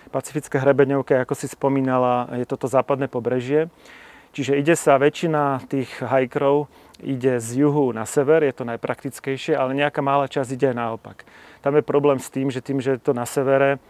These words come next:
začína sa na kanadských hraniciach, tak je tam ešte dosť veľa snehu z jary, takže sa štartuje podstatne neskôr a do toho Mexika sa prichádza skoro pred Vianocami, hej. Čiže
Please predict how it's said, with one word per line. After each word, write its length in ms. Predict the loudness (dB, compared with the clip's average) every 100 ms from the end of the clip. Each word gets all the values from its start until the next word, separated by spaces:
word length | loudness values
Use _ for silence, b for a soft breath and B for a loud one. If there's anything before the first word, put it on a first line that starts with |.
| B
začína 400 | -10 -8 -8 -8
sa 160 | -6 -6
na 80 | -4
kanadských 400 | -2 -4 -4 -4
hraniciach, 560 | -4 -4 -4 -2 -4
tak 240 | -2 -4 0
je 40 |
tam 200 | 0 0
ešte 240 | -4 -4
dosť 140 | -4 -2
veľa 160 | -2 -2
snehu 360 | -6 -8 -6 -4
z 40 |
jary, 280 | -2 0 0 -4 B B
takže 240 | -12 -10
sa 80 | -10
štartuje 400 | -6 -4 -2 -4
podstatne 480 | -6 -6 -6 -4 -4
neskôr 480 | -6 -8 -4 -2 -4 B B B B
a 20 | -2
do 80 |
toho 160 | 2 2
Mexika 400 | 0 -2 -2 -2
sa 160 | -2 -2
prichádza 640 | -2 0 0 2 2 2 B B B B
skoro 400 | -18 0 2 4
pred 160 | 0 0
Vianocami, 640 | 0 -2 -6 -10 -12 -10
hej. 160 | -10 -10
Čiže 220 | -10